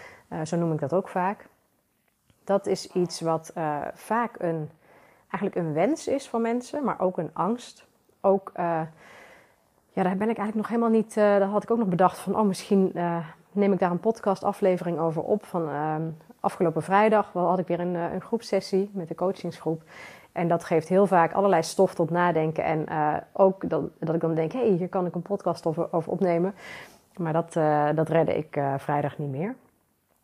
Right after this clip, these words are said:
Maar die, eh, die sessie hebben we het namelijk ook best wel uitgebreid gehad. Ook over, ehm, dat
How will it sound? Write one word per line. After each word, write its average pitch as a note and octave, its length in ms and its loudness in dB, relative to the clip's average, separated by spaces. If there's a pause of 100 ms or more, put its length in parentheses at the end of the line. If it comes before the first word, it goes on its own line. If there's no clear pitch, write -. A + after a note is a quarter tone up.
(160)
Maar F#3 200 2
die, G3+ 300 6
eh, F3 260 0
die F3+ 80 2
sessie G3 300 2
hebben E3 160 0
we F3+ 80 -2
het E3 60 2
namelijk D#3+ 180 0
ook G3 160 4
best G3 200 0
wel E3+ 320 6 (400)
uitgebreid F3 560 2
gehad. E3 400 -2
Ook C#4 300 4
over, D3+ 460 2 (100)
ehm, D#3 340 0 (260)
dat D#3+ 520 -2